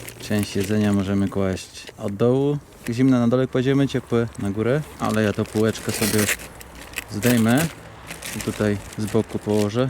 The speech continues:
Wtedy będę miał cały dostęp do torby. Z minusów torby, z jakiej zauważyłem, te uszy tutaj, one opadają i za każdym razem je trzeba montować. I to samo, jak chcemy otworzyć torbę z góry. Po bokach mamy kieszonki na napoje. Jak ktoś używa, to spoko.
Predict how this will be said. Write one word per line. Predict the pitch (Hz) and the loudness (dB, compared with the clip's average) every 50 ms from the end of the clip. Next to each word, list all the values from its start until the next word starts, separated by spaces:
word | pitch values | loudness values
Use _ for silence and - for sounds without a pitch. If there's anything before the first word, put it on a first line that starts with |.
| 123 - | -2 -6
Wtedy | - - 117 110 110 | -6 -2 -2 0 2
będę | 110 113 110 107 | 2 2 2 4
miał | 110 110 110 | 4 2 2
cały | - - 117 110 110 | 2 2 2 2 4
dostęp | 104 110 104 - - 110 104 98 | 2 2 0 0 0 0 2 2
do | 98 104 101 101 101 | 2 2 2 2 2
torby. | - 107 104 101 90 113 120 - - | 2 0 0 2 2 0 0 -2 -6
Z | - 110 - | -8 0 2
minusów | 143 151 175 175 - 165 143 - | 4 4 4 4 2 -2 0 2
torby, | - 160 143 123 139 135 | 2 2 4 2 2 2
z | |
jakiej | 143 147 - - 139 | 2 2 2 2 2
zauważyłem, | 135 139 131 135 135 123 131 123 123 123 131 139 143 127 - | 2 4 4 2 2 2 2 4 4 4 4 4 2 2 2
te | - 123 - | 0 2 2
uszy | 123 127 113 - 117 | 2 2 2 0 -2
tutaj, | - - - - 107 107 110 117 120 117 - - | -4 -4 -4 -2 0 2 2 2 0 -4 -4 -2
one | 107 110 110 110 107 107 104 - | 0 2 2 2 2 0 -2 -4
opadają | - - 117 113 117 110 104 104 104 113 120 | -2 0 2 2 4 4 4 4 4 2 2
i | 117 | 0
za | - 117 | -2 0
każdym | - 127 123 117 117 120 117 | 2 2 2 4 4 4 4
razem | 117 113 107 113 117 | 4 4 4 4 4
je | 117 110 | 4 4
trzeba | - - 113 107 101 - | 2 0 0 0 2 4
montować. | 113 110 104 110 107 101 104 107 120 - - - - - - - | 2 4 4 4 4 4 4 2 2 0 -4 -10 -18 -18 -6 -4
I | - 123 | -2 0
to | - 127 | 2 0
samo, | - - 123 117 117 117 | 2 4 4 6 6 6
jak | 120 120 120 - | 6 4 4 0
chcemy | - - 117 113 117 117 | -2 0 2 4 4 4
otworzyć | 113 - 110 107 107 117 - | 2 0 0 0 0 0 0
torbę | - 127 107 98 117 | 2 0 2 2 0
z | 113 127 | 0 2
góry. | - 156 131 110 104 104 101 - | 2 2 4 4 2 2 0 0
Po | 110 104 | 0 2
bokach | 113 110 - - 107 110 120 - - - 110 | 2 0 2 2 2 2 0 -2 -4 -2 0
mamy | 104 104 104 104 101 - - - - - - - | 2 2 2 2 0 -4 -10 -16 -16 -14 -10 -8
kieszonki | - 101 - - 113 110 107 - 107 | -8 -2 0 2 2 2 2 0 0
na | 101 | 2
napoje. | 101 101 101 - 107 101 98 101 110 131 135 - - - - - - - - - | 2 2 2 2 2 2 4 4 2 2 0 -4 -10 -18 -18 -18 -18 -18 -10 -8
Jak | 139 - | -8 -6
ktoś | - - - - - | -4 -6 -6 -4 -4
używa, | 104 98 104 104 95 107 101 | -4 -2 -2 0 0 0 0
to | - 110 | 0 -4
spoko. | - - 107 101 - 110 117 | -6 -8 -8 -2 2 2 2